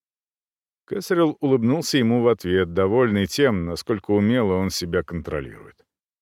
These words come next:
Оказывается, он может шутить, улыбаться и не бросаться с мечом настоящего перед ним гнусного лжеца. Да,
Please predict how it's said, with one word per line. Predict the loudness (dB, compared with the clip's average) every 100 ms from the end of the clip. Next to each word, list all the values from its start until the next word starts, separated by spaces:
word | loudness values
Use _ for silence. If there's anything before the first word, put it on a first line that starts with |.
| _ _ _
Оказывается, | -12 -4 -2 0 0 -2 0 2
он | 4 4 2 0
может | -2 -2 -4
шутить, | -8 -8 -8 -6 -8 -6 0
улыбаться | 2 2 2 0 0 -2 0
и | 2
не | 0
бросаться | -4 -6 -6 -6 -6 -6 -6
с | -4
мечом | -4 0 0 2
настоящего | 0 -2 -2 -2 -2 -2 -2 -2
перед | -2 0
ним | 0 0 0
гнусного | -2 -2 -2 -2 0
лжеца. | 0 0 -4 -4 -10 -12 -16 _ _ _ _ _ _ _ _
Да, | -4 -2 -2 -6 -10 -12 -14 -18